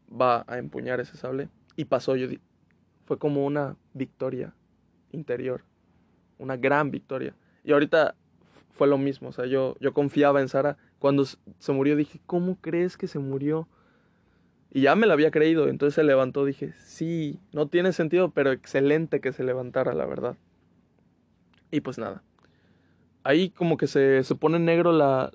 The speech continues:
la, la pantalla y yo dije, "Ya se acabó". Pasaron como diez segundos de incertidumbre, dije, "¿En serio va a acabar ahí? No, no, no, no, no, no puede acabar ahí". En la anterior película como que acabó,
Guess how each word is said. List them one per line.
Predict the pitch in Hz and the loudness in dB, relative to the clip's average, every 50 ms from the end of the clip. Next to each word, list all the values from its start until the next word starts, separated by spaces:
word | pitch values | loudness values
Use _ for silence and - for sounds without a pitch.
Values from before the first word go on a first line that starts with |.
| _ _ - | _ _ -2
la, | 135 135 131 131 127 127 123 | 0 2 2 4 2 2 0
la | 127 127 | 0 -2
pantalla | - - 131 131 131 147 151 160 165 175 165 | -2 -2 -4 -2 0 0 0 0 0 0 0
y | 147 | 0
yo | 139 135 | -2 -4
dije, | 135 131 - - 131 | -4 -6 -8 -10 -6
"Ya | 127 139 139 151 | -4 -4 -4 -4
se | - - 156 | -4 -6 -8
acabó". | 143 - 139 139 - 135 139 147 - _ _ _ _ _ _ _ _ _ _ _ _ _ _ _ _ _ _ _ _ _ _ - | -8 -8 -10 -10 -10 -8 -10 -10 -12 _ _ _ _ _ _ _ _ _ _ _ _ _ _ _ _ _ _ _ _ _ _ -4
Pasaron | 160 139 - 156 165 175 | -2 0 2 2 2 2
como | 156 180 165 156 147 143 139 135 - - _ _ _ _ _ _ _ _ _ _ _ _ _ _ _ | 2 2 2 2 4 2 2 2 0 -4 _ _ _ _ _ _ _ _ _ _ _ _ _ _ _
diez | - 135 147 160 170 180 165 | -12 -4 0 2 2 2 4
segundos | - 175 151 143 160 160 160 151 143 131 | 4 2 2 4 2 2 2 2 2 2
de | 139 131 | 0 -2
incertidumbre, | 135 131 - 127 117 - 135 135 143 143 139 139 127 | -2 -2 -4 -4 -2 -2 -2 -2 0 0 0 -2 -2
dije, | 131 135 - - 139 | -2 -4 -4 -4 -6
"¿En | 131 131 127 | -6 -6 -2
serio | - 151 151 160 180 170 | 0 2 2 4 2 2
va | 165 165 | 2 0
a | 160 | 0
acabar | - 170 165 160 165 | 2 2 2 2 4
ahí? | 165 165 180 202 208 202 - _ _ _ _ - | 2 2 2 0 -2 -4 -6 _ _ _ _ -6
No, | 143 147 151 156 | -2 0 0 2
no, | 156 156 | 0 0
no, | 151 151 151 | -2 -2 -4
no, | 147 147 147 | -4 -4 -4
no, | 151 160 156 | -4 -6 -6
no | 139 135 131 135 | -4 -6 -6 -2
puede | - 156 165 151 | 2 2 2 2
acabar | 135 - 135 131 131 131 | 2 2 2 2 2 2
ahí". | 139 143 156 - _ _ _ _ _ _ _ - | 0 0 -2 -4 _ _ _ _ _ _ _ -10
En | 131 131 131 | -6 -4 0
la | 131 131 127 | 2 2 2
anterior | 127 131 123 135 135 143 143 143 | 0 0 0 2 2 2 2 2
película | 156 151 151 143 - 160 160 160 160 | 2 2 2 0 0 0 -2 -2 -2
como | - - 143 131 127 127 | -4 -6 -10 -8 -10 -10
que | - - - 139 135 127 - - - - | -10 -8 -6 -6 -6 -6 -8 -12 -14 -12
acabó, | 127 127 - 123 120 123 147 190 226 285 | -10 -6 -4 -2 0 2 2 2 2 0